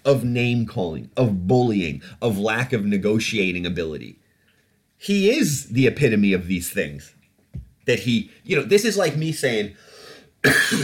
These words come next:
this is like me saying, "Hey, can you motherfuckers clean up your cocksucking language, please?" That's what it's like.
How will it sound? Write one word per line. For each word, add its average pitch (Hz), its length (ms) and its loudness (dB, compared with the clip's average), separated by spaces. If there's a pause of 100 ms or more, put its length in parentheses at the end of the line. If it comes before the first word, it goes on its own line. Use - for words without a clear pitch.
(180)
this 202 200 4
is 196 100 4
like 160 140 6
me 147 160 2
saying, 123 300 0
"Hey, 156 200 2
can 120 160 -2
you 180 100 0
motherfuckers 185 640 -4
clean 143 220 -2
up 139 120 -2
your 107 100 -6
cocksucking 127 520 -4
language, 127 420 0
please?" 170 340 -4 (1300)
That's 127 260 0
what 127 140 2
it's 101 140 -8
like. 76 340 -8